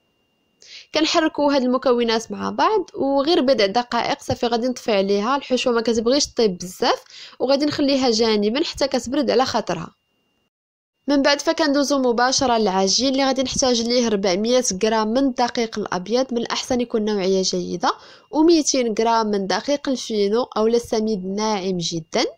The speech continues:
سبق ليا وغربلتهم. غادي نحتاج القليل من الملح، غادي نحتاج ملعقه صغيره من السكر، ونصف ملعقه صغيره من الخميره الفوريه او خميره العجن، وغادي نحتاج الماء يكون دافئ، يعني دافئ غير شويه ما يكونش ساخن جدا.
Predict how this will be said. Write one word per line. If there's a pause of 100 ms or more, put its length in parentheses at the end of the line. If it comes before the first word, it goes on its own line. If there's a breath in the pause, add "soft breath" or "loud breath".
(680 loud breath)
سبق
ليا
وغربلتهم. (400 loud breath)
غادي
نحتاج
القليل
من
الملح، (640 soft breath)
غادي
نحتاج
ملعقه
صغيره
من
السكر،
ونصف
ملعقه
صغيره
من
الخميره
الفوريه
او
خميره
العجن، (460 loud breath)
وغادي
نحتاج
الماء
يكون
دافئ،
يعني
دافئ
غير
شويه
ما
يكونش
ساخن
جدا.